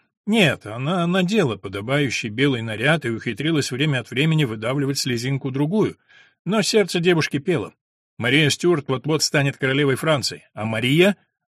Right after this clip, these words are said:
лучшая подруга Элисон. Короля перенесли во дворец Турнель,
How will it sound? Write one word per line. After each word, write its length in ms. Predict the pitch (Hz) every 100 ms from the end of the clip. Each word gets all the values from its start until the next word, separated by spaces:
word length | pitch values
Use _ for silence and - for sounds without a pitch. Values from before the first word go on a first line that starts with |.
| _
лучшая 520 | 90 113 139 - 165
подруга 520 | 156 151 147 156 170 -
Элисон. 540 | 208 180 123 - - _ _ _ _ _ _ _ _ _ _ _ _ _ _
Короля 420 | - 139 208 233 - _
перенесли 460 | 165 175 180 - 208
во 100 | 175
дворец 420 | 156 175 175 -
Турнель, 580 | 165 151 131 123 123